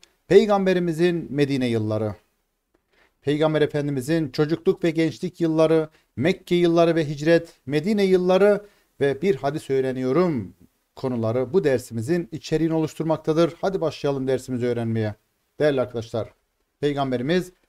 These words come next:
yirmi Nisan beş yüz yetmiş bir tarihinde Rebiülevvel ayının on ikinci gecesi Hicri takvime göre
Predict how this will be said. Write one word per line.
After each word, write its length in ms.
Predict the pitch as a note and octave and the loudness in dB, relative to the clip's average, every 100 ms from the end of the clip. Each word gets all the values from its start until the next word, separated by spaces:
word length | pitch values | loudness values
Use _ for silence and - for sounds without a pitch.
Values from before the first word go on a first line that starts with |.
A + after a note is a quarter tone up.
| _ _ _ _ _ - | _ _ _ _ _ -6
yirmi 280 | D#3 G#3+ C4 | -2 0 2
Nisan 460 | A#3+ - G#3+ G#3+ F3+ | 0 2 0 2 0
beş 240 | F3 - | 0 -2
yüz 120 | E3+ | -2
yetmiş 440 | E3 D#3+ D#3+ - F3 | -4 -4 -14 -6 -2
bir 180 | F#3 | -2
tarihinde 720 | - C3 B2 A#2 A#2 A2+ G#2 F2+ _ _ _ _ _ - | 0 0 0 -2 -4 -4 -4 -8 _ _ _ _ _ -4
Rebiülevvel 680 | C3 C#3 D#3+ D#3 D3 E3+ E3 | -2 0 0 2 2 2 2
ayının 240 | D3+ F#3 | 2 -2
on 160 | G3+ F#3+ | -2 -2
ikinci 380 | F3+ - D#3 C3 | -4 -4 -6 -2
gecesi 380 | B2+ A#2+ A2+ A#2+ | -2 -2 -6 -8
Hicri 240 | A#2+ A2+ | -8 -6
takvime 400 | A#2+ A#2 A#2 A2+ | -6 -8 -8 -6
göre 380 | A2+ C3+ E3 | -4 -2 -2